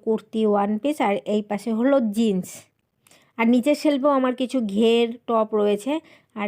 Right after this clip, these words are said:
এই শেলফটা হলো ওর, ওর এইদিকে যে টি শার্ট, তার শার্ট, প্যান্ট, আর এই যে কুর্তা। এই কুর্তাটা এখনও একবারও পরেনি। আর এই যে নিচের শেলফে, এই দেখো, এই কোণাতে ওর কিছু প্যান্ট গেঞ্জি আছে। তারপরের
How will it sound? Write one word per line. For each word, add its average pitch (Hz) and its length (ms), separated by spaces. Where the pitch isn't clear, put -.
এই 214 140
শেলফটা 214 360
হলো 214 140
ওর, 247 100
ওর 208 100
এইদিকে 202 280
যে 208 140
টি 208 80
শার্ট, 247 220
তার 196 140
শার্ট, 220 340
প্যান্ট, 214 360
আর 196 60
এই 196 140
যে 208 80
কুর্তা। 214 380
এই 214 140
কুর্তাটা 220 420
এখনও 226 240
একবারও 208 340
পরেনি। 208 420
আর 214 160
এই 226 100
যে 226 120
নিচের 214 260
শেলফে, 247 240
এই 214 80
দেখো, 196 200
এই 196 120
কোণাতে 208 340
ওর 208 120
কিছু 214 160
প্যান্ট 202 340
গেঞ্জি 202 320
আছে। 220 220
তারপরের 208 600